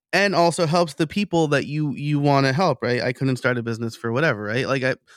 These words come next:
sp-, I, I know specifically when I was on your show, you asked me, um, and I told the story about how, like, I started a business with a three-month-old at home.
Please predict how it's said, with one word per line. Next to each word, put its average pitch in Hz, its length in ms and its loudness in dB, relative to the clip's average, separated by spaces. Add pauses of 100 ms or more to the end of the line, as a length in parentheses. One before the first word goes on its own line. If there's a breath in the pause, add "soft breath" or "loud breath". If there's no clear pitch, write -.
(200 soft breath)
sp-, - 220 -2
I, 160 300 0
I - 40 4
know 160 140 2
specifically 170 560 0
when 151 80 4
I 165 120 4
was 160 120 2
on 143 100 4
your 127 120 0
show, 127 180 2
you 127 240 0
asked 117 260 0
me, 120 320 -2 (460)
um, 127 440 2
and 143 120 2
I 135 100 4
told 135 300 -2
the 131 80 -2
story 127 280 0
about 123 200 2
how, 127 180 0
like, 123 320 0
I 135 220 2
started 131 460 2
a 131 140 0
business 123 540 -2
with 123 240 -4
a 117 80 -2
three-month-old 117 680 -2 (160)
at 110 140 -6
home. 113 280 -10